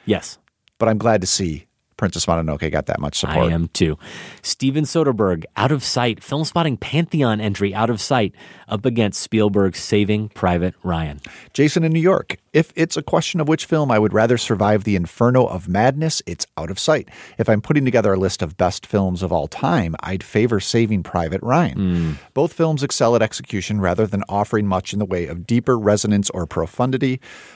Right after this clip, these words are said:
Speaker 2: so I'd rather have Out of Sight's slick comic Elmore Leonardness, which is fairly rare, than Saving Private Ryan's dirty, thrilling sentimentality, which are more easily found elsewhere. It's a points above replacement theory."
Speaker 1: Love it. We're getting analytics,
Speaker 2: Yeah.
Speaker 1: advanced analytics here.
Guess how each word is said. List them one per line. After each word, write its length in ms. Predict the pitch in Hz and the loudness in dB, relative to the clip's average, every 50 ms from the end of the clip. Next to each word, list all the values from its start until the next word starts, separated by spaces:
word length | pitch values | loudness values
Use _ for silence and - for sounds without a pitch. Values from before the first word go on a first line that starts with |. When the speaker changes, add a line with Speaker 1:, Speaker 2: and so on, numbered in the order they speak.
| - | -16
Speaker 2:
so 160 | - - 151 | -6 -2 0
I'd 120 | 143 139 135 | 2 2 4
rather 200 | 143 156 160 151 | 2 2 4 2
have 140 | 156 131 120 | 2 4 4
Out 140 | 113 117 | 2 2
of 80 | 117 104 | 2 0
Sight's 320 | - - 107 98 92 - | 0 0 0 0 0 -2
slick 360 | - - - 151 170 - - - - | -4 -2 0 -2 -2 -2 -4 -14 -10
comic 400 | - - 85 73 73 82 - - _ - | -6 -6 -4 -4 -6 -10 -12 -14 _ -2
Elmore 380 | 110 120 139 139 131 127 120 | 0 0 2 2 2 2 2
Leonardness, 720 | 110 104 101 101 101 92 82 71 65 71 76 - - - | 2 2 2 2 2 0 -2 -4 -4 -8 -8 -8 -8 -6
which 180 | - 82 - - | -6 -6 -4 -4
is 140 | 82 78 - | -6 -6 -6
fairly 280 | - 67 73 85 110 | -6 -4 -4 -2 0
rare, 280 | 123 113 92 85 101 113 - - - - - _ _ | 2 2 2 2 2 -2 -4 -8 -20 -20 -20 _ _
than 160 | - 113 98 | -4 -2 -2
Saving 380 | 95 - - 123 131 131 135 117 | -2 0 0 0 0 0 -4 -4
Private 320 | - 123 113 110 107 - | 0 0 0 2 0 0
Ryan's 440 | 98 98 95 98 95 92 90 87 87 | 0 2 2 2 0 -2 -4 -6 -6
dirty, 440 | 95 - 107 104 104 113 117 113 117 _ _ _ | -4 0 0 0 2 0 -2 -4 -6 _ _ _
thrilling 440 | - - 95 98 95 98 95 92 87 - | -6 -2 0 0 0 0 -2 -4 -4 -8
sentimentality, 840 | - - - 85 80 82 82 82 87 - 143 156 170 151 85 71 69 - - | -8 -6 -6 -4 -4 -4 -6 -6 -4 0 0 2 2 2 0 -2 -6 -8 -6
which 160 | 92 87 - | -4 -2 -2
are 80 | 85 | -2
more 240 | 78 82 87 87 87 - | -2 -2 -2 -4 -4 -6
easily 380 | - 87 82 80 92 87 92 90 | -6 -8 -6 -4 -2 -2 -2 -2
found 400 | - - 90 78 76 78 82 - - | -4 -4 -4 -2 -2 -4 -6 -6 -4
elsewhere. 460 | - 147 156 - - - 80 65 - - _ _ _ _ _ | 0 0 0 0 -2 -4 -4 -4 -6 -14 _ _ _ _ _
It's 140 | - 117 - | -6 -4 -2
a 60 | 113 98 | -2 -4
points 460 | - - - - 131 147 151 - - - | -4 -6 -4 -2 -2 -2 -2 -4 -6 -4
above 340 | - 113 98 110 107 104 - | -2 0 2 2 2 2 0
replacement 680 | 113 104 98 - - 110 107 107 - - 90 82 76 - | -2 -2 -2 0 0 0 0 0 -2 -6 -8 -8 -10 -8
theory." 360 | - - 92 67 65 67 69 65 | -6 -6 -6 -4 -6 -8 -8 -4
Speaker 1:
Love 220 | 98 101 113 135 | 0 2 2 2
it. 160 | 135 107 - - - | 2 0 -2 -4 -8
We're 120 | 98 98 104 | -4 -4 -2
getting 260 | 107 120 113 104 107 | 0 -2 -2 -2 -2
analytics, 640 | 104 104 95 90 90 98 123 135 143 139 - - - | -2 -2 -2 -2 -2 -2 0 0 0 -2 -4 -6 -6
Speaker 2:
Yeah. 380 | 107 110 98 120 165 202 175 151 131 | -2 0 0 2 2 2 2 0 0
Speaker 1:
advanced 60 | 117 | 0
analytics 680 | 143 131 123 117 120 120 120 127 123 135 127 - - - | 0 0 2 0 0 0 0 0 0 0 -2 -2 -4 -2
here. 340 | 143 135 135 131 131 127 | 0 2 2 2 2 0